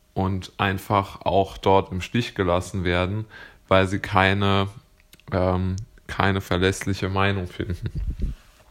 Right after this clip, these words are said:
Gehen wir es vielleicht mal durch. Also, man hört ja immer von extrem hohen Aktienrenditen. Also wird ja immer gesprochen,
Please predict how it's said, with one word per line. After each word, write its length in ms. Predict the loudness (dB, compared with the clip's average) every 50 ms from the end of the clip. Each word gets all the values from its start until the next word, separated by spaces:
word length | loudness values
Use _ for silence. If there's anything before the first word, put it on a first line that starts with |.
| -20 -20 -6 2
Gehen 160 | 2 4 6
wir 80 | 6 4
es 140 | 4 2 0
vielleicht 340 | -2 0 2 0 0 0 0
mal 140 | -2 -2
durch. 340 | -2 -4 -6 -8 -8 -8 -14 -20 _ _
Also, 380 | 2 4 4 4 2 0 0 -2 -8 -12 -14 -12 -12 -14 -16 -8 0
man 240 | 4 4 4 4 4
hört 240 | 2 2 2 4 6
ja 120 | 6 6
immer 440 | 6 6 4 4 4 4 2 0 -2 -10 -20 -20 -20 -20 -20 -20
von 600 | -18 -16 -4 0 2 2 2 2 0 -2 -6 -8 -10 -16 -20 -20 -20 -4 -2
extrem 840 | -2 0 0 -2 -4 4 6 6 6 6 4 2 2 0 -2 0 0
hohen 460 | 2 2 2 2 0 0 -2 -6 -8 -8 0
Aktienrenditen. 1120 | 2 2 2 2 -2 -4 -2 0 0 2 2 2 0 0 -2 -4 -4 -4 -4 -4 -6 -6 -4
Also 300 | -4 -2 -2 -2 0 0
wird 160 | 0 2 2
ja 100 | 2 2
immer 260 | 2 2 0 -2 -2
gesprochen, 600 | -4 -6 -12 -6 0 0 2 2 0 -2 -6 -8